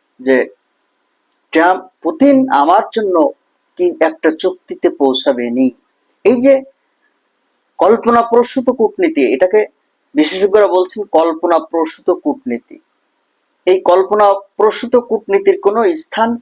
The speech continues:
পুতিনের মতো বাস্তবিক নেতা, বাস্তববাদী নেতার কাছে কখনো কুলিয়ে উঠতে পারে না। সুতরাং ট্রাম্প এ কারণেই কিন্তু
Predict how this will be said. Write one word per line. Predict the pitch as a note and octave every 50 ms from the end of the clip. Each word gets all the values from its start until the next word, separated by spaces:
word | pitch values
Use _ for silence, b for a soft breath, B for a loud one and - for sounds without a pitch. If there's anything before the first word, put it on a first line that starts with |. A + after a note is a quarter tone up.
| _ -
পুতিনের | F4 F4+ - - B3 B3+ B3+ B3
মতো | A3+ F#3+ E3 - - A#2+ - - _ _ _ _ _ _ _ _ _ _ _ _ -
বাস্তবিক | A#2+ C#3 D3 - - - - - G#3+ G3+ G#3+ - - -
নেতা, | E3+ D3+ D#3 - C3 A#2+
বাস্তববাদী | B2 C#3+ D3+ - - - - G#3 F#3+ D#3 E3 F3+ E3 D#3 D#3
নেতার | D#3 D#3 C#3+ - D3 C#3 C#3
কাছে | - D3+ D3 - - A#3+ C4 - _ _ _ _ _ _ _ _ _ _ -
কখনো | D3 C3+ - - G3+ A#3 B3+ D4 C#4+ - _ _ _ _
কুলিয়ে | - - E3 D#3+ - D#3+
উঠতে | D3+ C#3+ - - - D#3
পারে | D#3+ - C3+ B2 A#2+
না। | A#2+ A2+ A2+ - - _
সুতরাং | _ - F3 D#3+ G3+ G#3 G#3+ G3+ F#3 - - _ _ _ _ _ _ _ _ _ _ _ _ _ _ _
ট্রাম্প | - F3+ F#3+ F#3 D#3 D3+
এ | D#3
কারণেই | - - D#3+ D#3 F#3+ G#3+ G3+
কিন্তু | - - F3+ - - D3+ C#3+ -